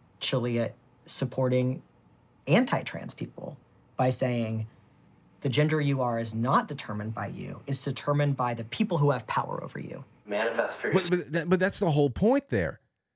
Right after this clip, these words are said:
Speaker 3: Uh, i-, i-, it's peer pressure. It's not, i-, i-, this is, y-, y-, I mean, the people who have power over you, who has more power over you,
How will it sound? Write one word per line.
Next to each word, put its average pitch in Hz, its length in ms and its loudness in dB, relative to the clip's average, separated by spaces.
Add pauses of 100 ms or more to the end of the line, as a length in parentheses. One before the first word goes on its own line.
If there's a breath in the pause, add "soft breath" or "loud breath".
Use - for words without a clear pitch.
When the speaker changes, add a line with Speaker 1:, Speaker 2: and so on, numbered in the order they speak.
(1400)
Speaker 3:
Uh, 160 160 4
i-, 120 60 -14
i-, 160 340 -6
it's 175 200 4
peer 269 280 2
pressure. - 640 0 (680)
It's 160 180 0
not, 202 380 2
i-, - 20 2
i-, 143 340 4
this 156 220 2
is, 143 220 2
y-, 135 420 -2
y-, 156 60 4
I - 20 4
mean, 151 340 4
the 131 120 -4
people 190 240 4
who 147 100 6
have 117 140 2
power 180 400 2
over 117 200 2
you, 90 200 2 (320 loud breath)
who 254 180 4
has 247 220 2
more 208 180 4
power 240 480 2
over 123 220 4
you, 90 280 2